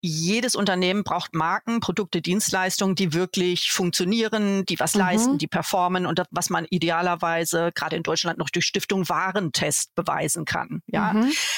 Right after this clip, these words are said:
Speaker 1: So, ähm, nichtsdestotrotz gibt es eben in jedem und noch im rationalsten Zielgruppenmenschen, ähm, auch irgendwo ein Herz.
Speaker 2: Mhm.
Speaker 1: Dementsprechend, ähm, sag ich,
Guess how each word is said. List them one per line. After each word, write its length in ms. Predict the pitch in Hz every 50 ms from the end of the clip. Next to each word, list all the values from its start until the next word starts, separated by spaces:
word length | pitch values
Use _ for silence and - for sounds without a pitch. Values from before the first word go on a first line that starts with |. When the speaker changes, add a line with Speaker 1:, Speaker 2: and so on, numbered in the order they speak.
| - - -
Speaker 1:
So, 320 | - 190 175 160 151 - - - _ _ _ -
ähm, 500 | 190 196 196 202 208 208 208 208 208 202 - _ _ _ _ _ _ _ _ _ _ - - - _ _
nichtsdestotrotz 1080 | - 196 262 262 - - 240 - - 190 - - 175 180 240 - - - - - - - - _ _ _ _ _ _ _ _ _ _ _ _
gibt 260 | - 247 269 - -
es 240 | 247 254 247 - - - _ _ _ -
eben 440 | 202 220 233 214 196 196 226 262 - _ -
in 160 | 196 208 214
jedem 680 | 170 165 170 214 233 254 233 196 160 170 190 226 269 - _
und 200 | - 190 202 -
noch 160 | 190 214 - -
im 180 | 196 202 202 - - _ _ _ _ -
rationalsten 1040 | - - 185 247 - - - - 269 254 233 214 185 190 202 220 - - - 208
Zielgruppenmenschen, 1040 | - - - 233 226 - - 165 - 165 160 160 156 151 156 - - - 208 233 247 - - -
ähm, 320 | 180 190 196 190 196 190
auch 180 | - 185 - -
irgendwo 280 | 185 185 202 165 196 196
ein 60 | 180
Herz. 600 | 165 160 160 139 147 151 - - - - - - - - - - - - - - -
Speaker 2:
Mhm. 60 | 220 208
Speaker 1:
Dementsprechend, 920 | 202 220 240 277 320 - - 185 185 175 - 175 165 156 - - - - - _ -
ähm, 520 | 190 190 190 190 190 190 190 190 190 196 196
sag 480 | - 180 - 190 - 190 185 202 196 - - _ _ _
ich, 520 | - 220 311 392 - - - - - -